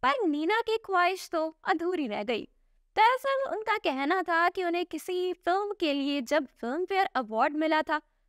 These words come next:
तब उन्हें ऐसा लगा था कि एक दिन बाकी सेलिब्रिटीज की तरह वो भी चोली के पीछे क्या है गाने पर डांस करेंगी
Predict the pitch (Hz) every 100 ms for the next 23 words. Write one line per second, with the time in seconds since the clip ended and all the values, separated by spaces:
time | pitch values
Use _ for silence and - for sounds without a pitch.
0 | _ _ 480 494 494 494 494 - 302 -
1 | 440 392 370 359 392 359 370 381 415 311
2 | 415 370 285 302 349 330 311 262 262 302
3 | 294 - 254 247 277 269 226 269 254 294
4 | - 302 277 277 339 370 349 294 285 -
5 | 320 - 269 269 262 226 220 240 240 240
6 | 214 233 269 - 302 294 285 311